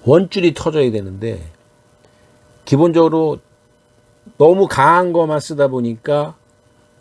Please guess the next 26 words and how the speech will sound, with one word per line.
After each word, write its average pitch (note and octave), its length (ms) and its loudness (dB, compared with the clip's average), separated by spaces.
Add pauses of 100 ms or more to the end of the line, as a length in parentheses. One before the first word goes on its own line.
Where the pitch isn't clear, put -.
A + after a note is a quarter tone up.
낚싯대가 C#3 500 0
부러지는 A#2 400 -2
경-, G#2 360 -12
경향도 G#2 460 -8
있는 F2+ 240 -12
거죠. E2 320 -18 (880)
그래도 C3+ 240 0
낚싯대가 C#3+ 480 2
부러져도 B2+ 800 0 (340)
"아, C3+ 300 2 (140)
뭐 A#2+ 220 -4
이왕 C3+ 300 2
손맛 D#3+ 380 -2
보려면 C3 340 -2
제대로 B2 380 -2
봐야지." A#2+ 380 -2
이렇게 A2+ 280 -4
하시는 C3+ 360 -4
분들도 A#2 260 -4
많은데, G2 640 -6 (640)
낚싯대가 B2 420 0
워낙 A#2 260 -2
고가다 G#2+ 400 -6
보니까, G2 720 -10 (560)
아, F#2+ 260 -16 (1900)
뭐 F#2+ 220 -8